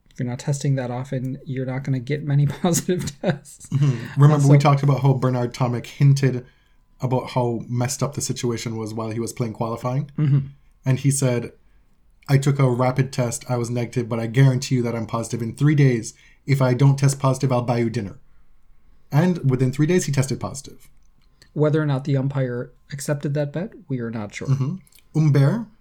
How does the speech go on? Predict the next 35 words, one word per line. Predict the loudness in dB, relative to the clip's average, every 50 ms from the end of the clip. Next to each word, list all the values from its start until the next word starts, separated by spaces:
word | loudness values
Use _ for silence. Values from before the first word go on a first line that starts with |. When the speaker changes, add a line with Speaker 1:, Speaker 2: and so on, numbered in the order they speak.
| _ _ _ _ -4
Speaker 2:
lost | 0 4 4 4 4 4 0
in | -2 -2
the | -2
first | 0 0 0 0 2 2
round | 2 2 2
to | 2
Richard | 0 0 0 0 0 0 0
Gasquet, | -2 -4 -4 -4 -4 -4 -4 -4 -4 -8 -10 -14 -20 -20 -20 -20 -20 -20 _ _ 4
and | 6 6 6 6
then | 4 2 0 -2 -4 -6 -10 _ _ _ _ _ _ _ _ -12
bef-, | -8 -4 -2 -4 -4 -4 -10 -8 -2
on | 2 2
his | 2 2 2
last | 0 0 2 2 2 2 0 -2
test | -2 -2 -2 -2 -2 -2
before | -2 -2 0 0 2 4
he | 4 4
was | 4 2
gonna | 2 4 4 4
be | 6 6
leaving, | 6 6 4 4 2 0 -2 -2 -6 -8 -12 -18 _
tested | -2 0 0 2 0 -2 -2
positive. | -2 -4 -4 -4 -6 -10 -10 -8
So | -2 2
he | 4 4
was | 4 4
stuck | 4 0 -2 -2 -2
in | -4
Australia | -4 -4 -4 -4 -4 -4 -4
for | -6 -6
another | -6 -6 -6 -4
week | -4 -6 -6 -8
or | -10
so. | -12 -10 -12 -6
Speaker 1:
Mm-hmm. | 0 2 4 4 2